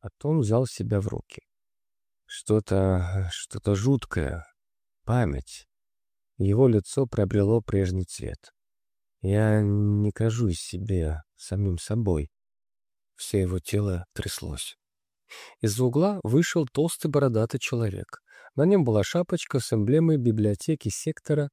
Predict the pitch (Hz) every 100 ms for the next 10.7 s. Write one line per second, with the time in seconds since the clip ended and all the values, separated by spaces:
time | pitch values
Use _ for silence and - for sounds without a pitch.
0 | _ 107 107 143 139 127 120 - - -
1 | - - - - - _ _ _ _ _
2 | - 160 151 139 156 147 139 139 123 123
3 | - 190 - 202 - 208 196 202 _ _
4 | _ _ _ _ _ - - _ _ 120
5 | 120 156 175 147 175 165 156 147 156 -
6 | 147 139 - 87 - - _ _ - -
7 | _ - 185 185 170 - 156 131 165 175
8 | 104 - 90 90 90 85 85 - - 120
9 | 131 123 127 165 180 - 139 113 113 127
10 | 139 117 131 135 - 85